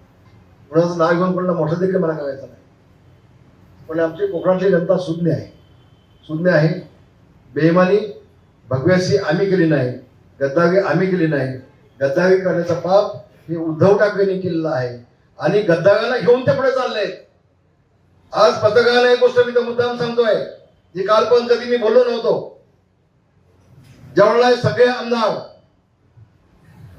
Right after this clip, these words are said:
कुठे गेला तर तुम्ही सोबत होता? गुवाहाटी, गुवाहाटीला गेले, मला उद्धव ठाकरेंनी फोन केला, मी फोन घेतले नाही. माझ्या मोठ्या मुलाच्या सिद्धेशच्या फोनवरती फोन आला,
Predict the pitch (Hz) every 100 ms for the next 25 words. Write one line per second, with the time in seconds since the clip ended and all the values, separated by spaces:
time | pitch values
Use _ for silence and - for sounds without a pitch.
0 | - - - 175 175 180 180 170 190 202
1 | 170 170 165 180 208 - - - - -
2 | - 220 220 180 151 - - _ _ _
3 | _ _ - 185 240 247 247 220 220 254
4 | 247 220 214 202 214 202 190 190 175 131
5 | 156 147 - - _ _ _ _ _ _
6 | - _ _ _ _ - - - - 165
7 | 190 170 156 156 160 120 - _ _ _
8 | _ _ _ _ _ - _ 170 214 226
9 | 202 262 262 247 254 254 - 247 254 269
10 | 262 - - - _ - 247 247 247 180
11 | 240 220 208 -